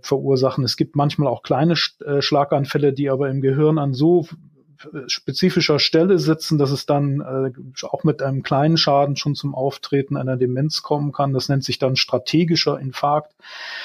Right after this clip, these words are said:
Dann gibt es, äh, frontotemporale, äh, frontotemporale Demenzen. Das ist eine Gruppe, f-, äh, verschiedener Erkrankungen, die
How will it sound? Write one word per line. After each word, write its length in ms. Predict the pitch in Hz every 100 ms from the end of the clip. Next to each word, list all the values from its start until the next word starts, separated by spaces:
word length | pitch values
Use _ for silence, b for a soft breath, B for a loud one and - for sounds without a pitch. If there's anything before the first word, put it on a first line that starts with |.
| B B
Dann 120 | 156
gibt 220 | 190 -
es, 260 | 175 165 -
äh, 320 | 160 156 151 143
frontotemporale, 1200 | - - - 220 214 202 185 185 160 156 165 160
äh, 100 | 151
frontotemporale 1080 | 185 190 196 196 190 185 151 156 156 156 143
Demenzen. 520 | 151 147 151 151 143
Das 160 | 131
ist 140 | 143 -
eine 140 | 139
Gruppe, 400 | 123 175 185 170
f-, 180 | 160 -
äh, 240 | 160 147
verschiedener 540 | 139 147 - 170 175 165
Erkrankungen, 800 | 156 - - 151 151 156 151 147
die 320 | 143 143 143